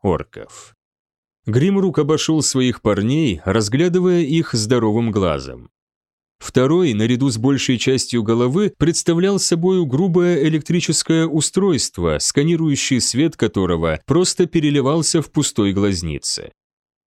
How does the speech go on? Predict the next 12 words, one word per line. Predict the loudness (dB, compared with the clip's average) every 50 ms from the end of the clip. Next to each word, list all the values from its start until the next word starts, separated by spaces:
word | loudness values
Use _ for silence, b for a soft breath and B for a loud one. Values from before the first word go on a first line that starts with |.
| _ _ _
Остальная | 0 0 0 2 2 2 2 2 2 2 2 2 0 0
же | 0 0
половина | 0 0 0 2 2 2 2 0 0 0 2
морды | 2 0 0 0 -2 0
плохозуба | 0 0 0 0 0 -2 0 0 0 0 2 2 0 0 0 0
была | 0 2 2 2 2
нагромождением | 2 0 0 0 0 2 2 0 -2 0 0 0 2 2 2 2 0 0 0
привинченных | 0 0 0 2 2 0 0 0 0 0 2 2 0 0 -2 -6
к | -8 -6
черепу | -2 0 2 2 2 0 0 0 0
стальных | -2 0 0 2 2 2 2 0 -2 -2 -2
пластин. | -2 0 0 0 -2 -4 -6 -6 -6 -6 -6 -8 -12 -20